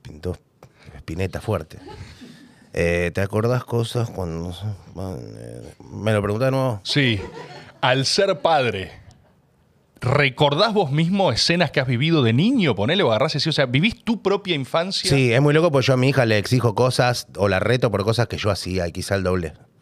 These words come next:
Speaker 1: Era como yo era mucho más basura, y ella no es basura. Yo era un hijo de puta, me refiero a inquieto, basura, digo, a, a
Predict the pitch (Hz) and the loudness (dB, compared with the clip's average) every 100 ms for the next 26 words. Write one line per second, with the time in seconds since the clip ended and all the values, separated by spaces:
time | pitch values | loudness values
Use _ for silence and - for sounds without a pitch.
0 | _ - - - - 98 95 90 90 98 | _ -20 -20 -14 -2 0 0 -2 -2 0
1 | 110 95 104 117 98 95 95 90 - 98 | 2 2 0 0 0 0 0 -2 -2 0
2 | 95 95 95 90 76 76 107 80 87 82 | 2 2 0 -2 -6 -6 -6 -4 -4 -2
3 | 95 78 - - - - - 113 110 98 | -2 -4 -6 -16 -20 -6 0 2 2 2
4 | 107 107 92 110 117 95 95 92 101 135 | -2 -2 -2 0 0 0 -2 -2 0 0
5 | 98 85 82 80 78 78 - 95 92 87 | -2 -4 -6 -6 -6 -6 -4 -2 0 0
6 | 85 82 80 82 - - 90 87 | 0 0 -4 -8 -14 -6 -2 -2